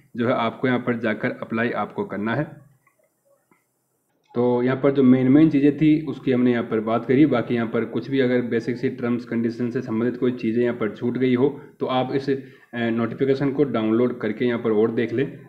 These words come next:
साथ ही अगर कोई चीज़ आपके समझ में ना आए, तो आप हमें comment करके यहाँ पर पूछ सकते हैं।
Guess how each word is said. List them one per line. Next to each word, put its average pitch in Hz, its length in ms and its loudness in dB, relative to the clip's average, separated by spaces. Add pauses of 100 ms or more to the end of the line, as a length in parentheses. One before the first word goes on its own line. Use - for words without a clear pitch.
साथ 123 240 -2
ही 139 360 0
अगर 120 160 -4
कोई 117 220 -2
चीज़ 117 160 -4
आपके 113 240 -4
समझ 110 280 -8
में 120 80 -2
ना 113 140 -2
आए, 131 100 -4
तो 147 160 -6
आप 113 80 -4
हमें 117 280 -2
comment 127 380 -2
करके 117 240 -4
यहाँ 107 160 -2
पर 107 120 -6
पूछ - 280 -10
सकते 110 240 -6
हैं। - 280 -8